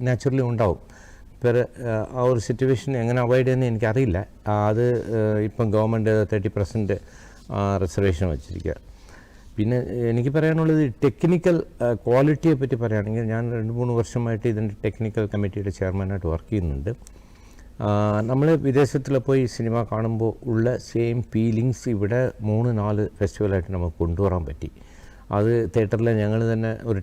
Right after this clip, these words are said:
ടീമുണ്ട്, ഒരു പത്ത് പേരുണ്ട്. അത് എൻ്റെ, ആ, ചുമതല ഏൽപ്പിച്ചിരിക്കുകയാണ്. ഓരോരോ തിയേറ്ററിൽ പോയിട്ട് അതിൻ്റെ സ്ക്രീൻ ടെസ്റ്റ്, അതിൻ്റെ, ആ, ലാമിനൻസ് ടെസ്റ്റ്, പിന്നെ അതിൻ്റെ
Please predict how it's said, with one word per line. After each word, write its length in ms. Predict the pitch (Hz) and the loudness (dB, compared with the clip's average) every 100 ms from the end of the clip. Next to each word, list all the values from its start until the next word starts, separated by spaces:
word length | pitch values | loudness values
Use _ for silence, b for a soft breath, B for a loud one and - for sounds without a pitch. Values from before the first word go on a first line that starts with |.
| - | -2
ടീമുണ്ട്, 400 | 107 113 92 120 | 0 0 0 0
ഒരു 140 | 135 - | -2 -4
പത്ത് 180 | 98 92 | -4 -2
പേരുണ്ട്. 560 | 98 95 92 95 131 - | 0 0 -2 -4 -4 -2
അത് 120 | 104 | -2
എൻ്റെ, 300 | 95 92 98 98 | 0 -2 -2 -2
ആ, 460 | - 101 104 98 | -6 -6 -4 -4
ചുമതല 420 | 95 95 92 87 90 | -6 -6 -4 -4 -4
ഏൽപ്പിച്ചിരിക്കുകയാണ്. 680 | 90 95 90 85 90 101 113 B B - | -4 -2 -2 -2 -6 -6 -10 B B 0
ഓരോരോ 360 | 110 139 156 147 | 4 6 4 4
തിയേറ്ററിൽ 420 | 117 107 107 113 | 4 2 2 0
പോയിട്ട് 280 | 101 101 104 | 0 0 0
അതിൻ്റെ 280 | 98 95 | 0 0
സ്ക്രീൻ 440 | 95 - 101 95 90 | -2 -2 0 0 0
ടെസ്റ്റ്, 340 | 90 - - 90 | -2 -4 -2 0
അതിൻ്റെ, 640 | 90 90 90 90 92 92 90 B B B | 0 -2 -2 -2 -2 -4 -6 B B B
ആ, 400 | 95 90 90 87 | -4 0 0 0
ലാമിനൻസ് 600 | 87 90 90 90 87 - - | 0 0 0 0 -2 -6 -6
ടെസ്റ്റ്, 540 | 80 - - 98 87 | -6 -6 -6 -4 -2
പിന്നെ 220 | 92 90 | -4 -4
അതിൻ്റെ 440 | 90 87 85 90 | -4 -4 -2 -2